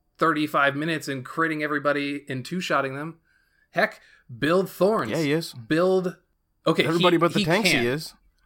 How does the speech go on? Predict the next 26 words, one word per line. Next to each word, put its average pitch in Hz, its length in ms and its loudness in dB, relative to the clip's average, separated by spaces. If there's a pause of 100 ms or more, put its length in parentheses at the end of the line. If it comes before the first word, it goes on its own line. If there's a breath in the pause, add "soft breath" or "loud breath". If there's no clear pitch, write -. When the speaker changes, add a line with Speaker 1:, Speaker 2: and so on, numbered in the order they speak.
(600)
Speaker 1:
but 190 120 2
not 220 320 2
late 190 300 0
game. 104 300 -8 (640)
Build 208 260 2
Nemean 240 360 0
Lion. 214 360 0
I 208 160 4
saw 269 320 4
Merc 247 300 2
today 226 360 0
almost 254 380 -2
kill 262 260 0
himself 131 580 -6 (520)
because 196 280 -2
he 190 280 -8
two, 269 400 0 (340)
two 262 280 -4
hit 220 280 -2
an 180 200 0
Osiris 202 480 -2
who 208 60 -6
had 185 140 -2
Thorns 214 520 -4
and 185 180 -2
Nemean, 196 460 -4